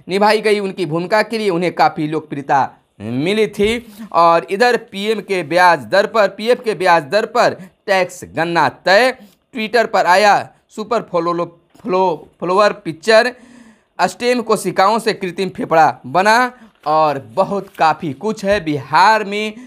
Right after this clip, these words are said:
आठ सौ संतावन किलोमीटर एनएच निर्माण के लिए टेंडर इसी साल। विश्वविद्यालय को संशोधन क-, का नहीं है अधिकार, शिक्षा मंत्री, बिहार के शिक्षा मंत्री का यह बयान है। गन्ना मिलों का स्कैम बेच चु-,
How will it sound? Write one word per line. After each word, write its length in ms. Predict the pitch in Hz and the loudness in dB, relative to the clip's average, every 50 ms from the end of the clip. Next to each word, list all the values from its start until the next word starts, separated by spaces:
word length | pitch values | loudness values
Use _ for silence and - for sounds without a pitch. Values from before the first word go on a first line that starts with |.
| - - _ - | -20 -20 _ -2
आठ 240 | 143 160 175 170 165 | 2 4 4 4 2
सौ 140 | - 165 143 | -2 -6 -10
संतावन 580 | - - 170 160 151 165 170 175 190 196 170 | -8 -8 -10 -6 -2 -2 0 0 0 -2 -6
किलोमीटर 540 | 147 - 160 156 151 156 170 165 202 190 175 - - - | -8 -10 -10 -10 -8 -8 -4 -2 0 0 0 -2 -6 -8
एनएच 340 | 156 165 180 208 196 - - | -6 -2 -2 -2 -2 -4 -4
निर्माण 400 | 147 156 156 151 143 143 143 139 | -6 -6 -4 -2 0 0 -2 -2
के 160 | 135 139 175 | -4 -6 -6
लिए 380 | 180 196 196 175 120 - - - _ _ _ | -4 -2 -2 -2 -2 -4 -8 -14 _ _ _
टेंडर 460 | - 190 185 185 185 185 175 151 - - - | -4 -4 -2 2 4 4 4 4 2 -4 -8
इसी 240 | 180 190 190 226 233 | -6 -6 -4 -4 -4
साल। 320 | 185 196 175 135 113 90 78 - _ - - - - - - - - _ - | -2 0 2 2 0 0 -6 -14 _ -20 -20 -20 -20 -20 -20 -20 -20 _ -6
विश्वविद्यालय 760 | 160 226 220 254 247 220 240 214 190 233 220 220 226 254 254 | -4 -2 0 0 0 0 0 0 2 4 4 4 4 2 0
को 120 | 247 247 226 | 0 -2 -4
संशोधन 560 | - 214 196 185 - 208 208 196 226 226 220 | -4 -4 -6 -6 -4 -4 -4 -4 -4 -6 -6
क-, 520 | - 175 175 170 165 156 147 139 123 104 98 _ _ - | -8 -10 -10 -8 -8 -6 -8 -8 -12 -16 -20 _ _ 4
का 200 | 185 180 175 156 | 4 6 6 4
नहीं 380 | 127 123 139 165 196 226 233 | 2 -2 -4 -4 -2 -2 -2
है 200 | 214 208 208 - - | -2 -4 -4 -4 -4
अधिकार, 420 | 156 165 175 180 220 202 165 135 131 | -6 -6 -4 0 2 2 2 2 0
शिक्षा 420 | - - 190 170 - - - 170 | -6 -14 -16 -14 -6 -2 -2 -2
मंत्री, 300 | 165 175 175 175 185 185 | -2 -4 -6 -6 -6 -6
बिहार 240 | 123 135 143 143 147 | -2 -2 -2 -2 -2
के 120 | - 147 | -4 -10
शिक्षा 360 | 147 - 165 160 - - 156 | -10 -10 -12 -8 -4 -2 -2
मंत्री 300 | 143 143 143 143 139 151 | -2 -2 -6 -8 -10 -6
का 140 | 143 147 139 | -4 -2 0
यह 160 | 135 139 120 | 0 0 -2
बयान 280 | 113 117 147 160 180 185 | -2 -2 -2 -2 0 0
है। 400 | 196 202 214 214 240 277 247 185 - | 0 0 0 -2 -4 -10 -18 -18 -18
गन्ना 520 | 120 120 185 190 190 196 202 220 233 220 185 | -6 -2 -2 -2 -2 -2 -2 0 0 0 0
मिलों 440 | 131 120 127 156 190 208 226 240 | -2 -4 -4 -4 -2 0 0 0
का 280 | 233 - 208 190 180 185 | 0 2 2 2 2 2
स्कैम 400 | 180 - - 190 180 170 156 151 | 0 -4 -8 -6 -6 -6 -4 -4
बेच 360 | 151 202 233 220 226 - - - | -4 -2 -2 -2 -4 -6 -14 -18
चु-, 240 | 170 151 160 160 | -14 -12 -10 -10